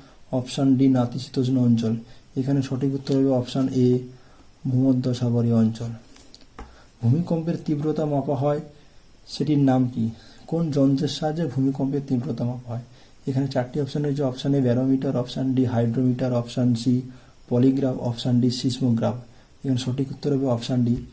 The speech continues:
সিসমোগ্রাফ। পরবর্তী প্রশ্ন অর্থাৎ দশ নম্বর প্রশ্ন, পৃথিবী তার নিজের অক্ষ বরাবর যে দিক থেকে যে দিকে আবর্তন করে তা হলো, সেটা কোন দিক থেকে কোন দিকে আবর্তন করে? এখানে চারটি অপশন রয়েছে।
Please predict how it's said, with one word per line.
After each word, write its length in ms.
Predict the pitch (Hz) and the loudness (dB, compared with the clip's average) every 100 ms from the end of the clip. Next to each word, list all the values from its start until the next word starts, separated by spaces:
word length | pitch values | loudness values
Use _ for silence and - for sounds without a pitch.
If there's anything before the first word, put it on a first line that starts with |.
| - - | -20 -14
সিসমোগ্রাফ। 680 | - 117 123 113 113 120 - - - - - - _ - - - - - - - - - - - - - - - - _ - | -6 -4 0 0 -2 -8 -14 -20 -20 -20 -20 -20 _ -20 -20 -20 -20 -20 -20 -20 -20 -20 -20 -20 -20 -20 -20 -20 -20 _ -4
পরবর্তী 440 | 143 156 160 - 160 156 156 | 0 2 2 0 0 0 -2
প্রশ্ন 260 | 143 165 | -4 0
অর্থাৎ 280 | 156 - 151 | -2 -2 -2
দশ 280 | 147 143 143 | 0 -2 -2
নম্বর 220 | 151 151 | -4 -4
প্রশ্ন, 520 | 151 143 - - 123 165 - - - - - - - | -4 -6 -6 -8 -8 -8 -16 -20 -20 -20 -20 -20 -10
পৃথিবী 560 | 156 - 175 180 185 196 - - - - | -8 0 4 4 4 0 -6 -18 -20 -2
তার 320 | 147 139 131 | 2 4 4
নিজের 400 | 139 143 139 170 - - - - | 4 2 4 2 0 -8 -12 -6
অক্ষ 420 | 143 - - 170 | -6 -6 -2 0
বরাবর 500 | 139 147 160 147 139 | 4 6 8 6 4
যে 220 | 117 151 | 2 0
দিক 260 | 139 143 151 - | 2 0 -2 -6
থেকে 260 | 151 170 147 | -4 0 2
যে 220 | 147 147 | 4 2
দিকে 260 | 143 147 | 2 2
আবর্তন 560 | 143 131 147 143 160 151 | 2 2 0 0 -2 0
করে 220 | 151 147 | 2 2
তা 200 | 143 143 | 2 0
হলো, 340 | 143 151 156 151 | 2 2 2 -2
সেটা 200 | - 143 | -8 -6
কোন 300 | 165 175 175 | 0 4 4
দিক 180 | 180 | 2
থেকে 180 | - 175 165 | -2 -4 -2
কোন 180 | 151 | -2
দিকে 120 | 156 151 | 0 -2
আবর্তন 400 | 117 - 127 123 | -2 -4 -4 -2
করে? 140 | 123 | -2
এখানে 180 | 131 147 | -2 -6
চারটি 320 | 139 131 160 | -6 -6 -6
অপশন 200 | 139 165 | -6 -4
রয়েছে। 380 | 160 156 170 | -2 -2 -2